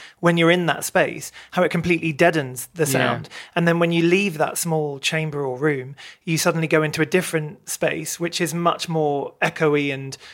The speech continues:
Speaker 1: um, you have all the screens, you know, with the different sounds and it becomes way more intense.
Speaker 2: Mm.
Speaker 1: And I love the idea of the journey and the connection between the rooms in, in that particular show, for example,
Speaker 2: Mm.
Speaker 1: um, and how deliberate that is. And I thought it was really interesting,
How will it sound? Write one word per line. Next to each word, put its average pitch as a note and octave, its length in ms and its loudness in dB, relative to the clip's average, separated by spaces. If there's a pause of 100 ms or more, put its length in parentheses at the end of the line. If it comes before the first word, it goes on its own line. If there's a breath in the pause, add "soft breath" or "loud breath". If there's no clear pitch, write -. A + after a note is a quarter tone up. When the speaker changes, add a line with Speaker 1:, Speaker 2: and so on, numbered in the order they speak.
(180 loud breath)
Speaker 1:
um, D#3 200 2
you D3+ 80 0
have D3+ 160 2
all D3+ 100 4
the D3 80 0
screens, D3+ 640 -4
you E3 120 -4
know, C#3+ 160 0
with C3+ 160 -4
the D3+ 100 -6
different D#3 440 0
sounds D3+ 340 -2
and D3+ 80 -6
it C#3+ 80 -8
becomes D#3+ 260 -4
way E3 220 4
more D#3 180 0
intense. D3 440 -6
Speaker 2:
Mm. D3 60 -10 (240 loud breath)
Speaker 1:
And E3+ 100 2
I F3+ 40 4
love G3 220 4
the F#3+ 100 4
idea F3+ 280 4
of D#3 100 0
the D#3 80 0
journey C#3+ 640 0 (280 loud breath)
and D#3+ 100 2
the D#3 60 4
connection E3 500 -2
between D#3 400 -4
the D3 80 -2
rooms D3 460 -2 (260)
in, D#3 200 -2
in D#3 160 -4
that D#3 180 0
particular D#3 400 -6
show, D3 220 -6
for - 100 -16
example, - 580 -16
Speaker 2:
Mm. C#3 400 -10
Speaker 1:
um, D#3+ 380 0 (560)
and E3 140 0
how E3 120 4
deliberate D#3+ 520 0
that C3 240 -14
is. - 280 -14 (360 loud breath)
And E3+ 280 0 (800)
I F#3+ 60 0
thought A3 240 2
it G3 80 4
was F3 160 -2
really E3+ 140 2
interesting, E3+ 720 -6